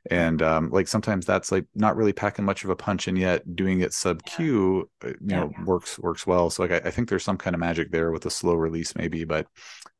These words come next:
Speaker 1: he was, he was onto
Speaker 2: Yeah,
Speaker 1: something, that
Speaker 2: it,
Speaker 1: Doctor
Speaker 2: it,
Speaker 1: Neubrander.
Speaker 2: it's, yeah, because something interesting. I mean, I have patients where I've done B twelve shots and have great results. And
Speaker 1: Mm-hmm.
Speaker 2: then we're like, "Okay, let's do an I V."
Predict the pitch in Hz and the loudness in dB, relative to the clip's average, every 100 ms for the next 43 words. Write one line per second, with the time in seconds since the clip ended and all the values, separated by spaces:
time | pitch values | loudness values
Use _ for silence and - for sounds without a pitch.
0 | - - - 107 107 101 277 76 76 73 | -14 -14 -6 0 2 4 4 2 -2 -4
1 | - 73 - 76 - - - - - _ | -2 -2 -4 0 0 2 0 -4 -20 _
2 | _ - 247 302 294 233 247 269 240 277 | _ 2 6 8 8 4 2 0 2 0
3 | 294 - 233 277 254 233 226 220 214 214 | 0 -2 -2 0 0 2 2 2 2 2
4 | 208 233 254 240 240 214 226 208 196 185 | 4 4 4 0 -2 -2 -2 0 0 0
5 | 202 208 226 262 254 208 170 - - - | 0 0 2 0 4 4 4 2 -4 -12
6 | - _ - 190 185 175 208 214 - 202 | -14 _ -6 -4 -4 2 6 6 6 4
7 | 175 165 - - - 185 185 185 190 190 | 6 4 0 -10 0 4 6 6 6 4
8 | 202 233 208 185 - 208 - 180 190 190 | 2 2 2 2 0 0 2 4 2 2
9 | 214 190 - | 0 0 -2